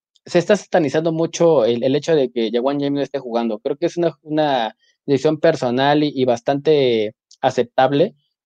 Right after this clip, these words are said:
Yo, como fan de los Broncos, y creo que como jugador de, que en algún momento lo, lo fui, creo que es completamente aceptable. Eh, pongamos el caso de Janoris Allison, ¿no? Eh, jugador de, de, de ex Green, ex, ex Green Bay Packer que va a llegar a los Lions este, esta temporada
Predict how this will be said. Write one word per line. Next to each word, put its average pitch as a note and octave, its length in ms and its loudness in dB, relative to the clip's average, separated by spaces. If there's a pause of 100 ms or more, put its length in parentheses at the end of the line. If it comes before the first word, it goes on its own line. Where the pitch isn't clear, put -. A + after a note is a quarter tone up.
Yo, D#3+ 340 4
como C3 260 -2
fan D#3 300 0
de D3+ 80 0
los B2 160 -4
Broncos, C3+ 640 -2
y B2 80 -14
creo C#3 140 -4
que - 80 -20
como B2 160 -14
jugador C3+ 400 0
de, A2 480 -6 (380)
que - 80 -4
en A#2+ 60 -4
algún C#3 160 -2
momento D3 340 -2
lo, A#2+ 160 -2
lo B2+ 120 -2
fui, D3 200 -2
creo C#3+ 160 -4
que D#3 80 -4
es C#3 80 -4
completamente C#3 500 -2
aceptable. C3+ 540 -2 (340)
Eh, - 80 -10
pongamos F3+ 340 -2
el D3+ 100 0
caso E3 220 2
de D3 120 4
Janoris C3+ 360 0
Allison, C3 400 0
¿no? C#3+ 240 -4
Eh, A#2 260 -8
jugador B2 380 -2
de, C3+ 200 0
de, A2+ 380 -6
de A2+ 280 -4
ex B2 140 -6
Green, C#3+ 400 -2
ex, C#3 280 -2
ex C3+ 160 -4
Green E3+ 240 2
Bay E3+ 120 4
Packer D#3 360 0
que C3+ 120 -2
va C3 140 2
a - 20 4
llegar C#3 260 4
a C#3 60 4
los A#2 200 -4
Lions C#3 300 0
este, C#3 280 2
esta C#3 160 -2
temporada B2 440 2